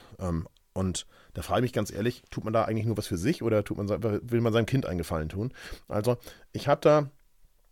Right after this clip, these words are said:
keine wirkliche Erklärung, warum das so ist, aber ich vermute, das hängt einfach mit einem Mindset zusammen, äh, dass wir natürlich als Eltern alle wollen, dass es unseren Kindern einmal besser gehen soll. Und so wurde eben aus Eltern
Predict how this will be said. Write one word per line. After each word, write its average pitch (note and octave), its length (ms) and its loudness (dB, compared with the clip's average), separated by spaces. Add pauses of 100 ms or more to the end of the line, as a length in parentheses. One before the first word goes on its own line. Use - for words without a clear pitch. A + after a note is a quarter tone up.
(400)
keine B2 280 2
wirkliche B2+ 180 0
Erklärung, C3+ 320 4
warum A#2+ 180 4
das A#2 100 2
so A2 80 -2
ist, C#3 120 0
aber A#2 120 4
ich - 80 -2
vermute, C3+ 320 0
das A2+ 180 2
hängt B2 200 -2
einfach A2+ 180 2
mit G2+ 120 2
einem G#2+ 100 2
Mindset A#2+ 360 2
zusammen, G2+ 400 0 (560)
äh, A#2 160 2
dass A2 420 0 (360)
wir B2+ 300 2
natürlich C3+ 300 0
als - 220 -8
Eltern D#3 540 4
alle A#2 480 4
wollen, A#2+ 340 4
dass B2 180 2
es A#2+ 140 -2
unseren G#2+ 340 -2
Kindern C#3+ 380 2
einmal A2+ 280 2
besser G2+ 340 4
gehen F2+ 480 -2
soll. E2+ 260 0
Und G#2+ 140 -4
so G#2+ 160 2
wurde E3 260 8
eben C#3 220 2
aus - 260 -4
Eltern C3 480 2